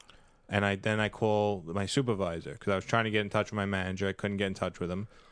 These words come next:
So I call my supervisor and I said, "Hey, just wanna let you know, you know, I'm, I was able to get a, a vaccination appointment for tomorrow." I said, "You know, how do, what do we,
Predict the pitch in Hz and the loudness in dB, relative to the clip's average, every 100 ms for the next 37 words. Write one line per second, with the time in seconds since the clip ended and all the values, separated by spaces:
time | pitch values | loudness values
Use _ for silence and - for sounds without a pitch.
0 | - - - 107 - 107 104 - 120 117 | -20 -20 -2 -2 0 0 0 0 -2 0
1 | 101 95 95 98 98 - 104 104 127 127 | -2 -2 -2 -2 -4 -2 -2 2 4 4
2 | 117 104 120 113 110 - 127 117 98 95 | 2 0 0 0 0 0 0 2 2 0
3 | 110 - - - - 110 104 98 101 101 | -4 -12 -20 -20 -4 2 2 4 4 4
4 | 101 98 - _ _ _ _ _ 107 101 | 0 -6 -10 _ _ _ _ _ 4 4
5 | 98 - _ 107 98 107 110 110 123 117 | 0 -8 _ -4 2 4 2 0 0 2
6 | 110 107 92 110 107 107 104 101 87 95 | 0 -2 0 2 4 4 2 0 -2 -4
7 | 101 104 - 113 131 123 110 - 104 101 | 2 2 2 -2 0 0 -2 -2 -2 -2
8 | - - 113 139 156 95 - - _ - | -4 -4 2 6 6 4 -4 -16 _ -20
9 | - - - - _ _ _ 107 98 117 | -20 -20 -20 -20 _ _ _ 0 2 4
10 | 107 104 98 110 107 101 95 - _ _ | 4 4 0 -2 0 0 -2 -8 _ _
11 | - 107 110 113 - 101 113 117 113 | -2 4 4 4 -2 0 0 2 0